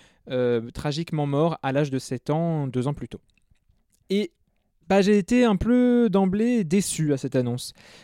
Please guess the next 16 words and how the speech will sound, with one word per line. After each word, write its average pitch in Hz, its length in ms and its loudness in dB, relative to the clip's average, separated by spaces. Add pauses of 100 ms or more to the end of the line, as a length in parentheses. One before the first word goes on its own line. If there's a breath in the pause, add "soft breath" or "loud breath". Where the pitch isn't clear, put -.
Voilà, 127 280 6
ce, 131 320 -2
ce - 160 -8
que 147 100 -4
je - 80 -4
cherche 214 260 4
dans 165 120 4
le 151 40 2
cinéma 151 340 2
de - 40 -6
Koreeda, 147 600 6
et - 20 6
ce - 100 -4
que 123 120 2
j'aime 139 340 2
particulièrement, 139 760 0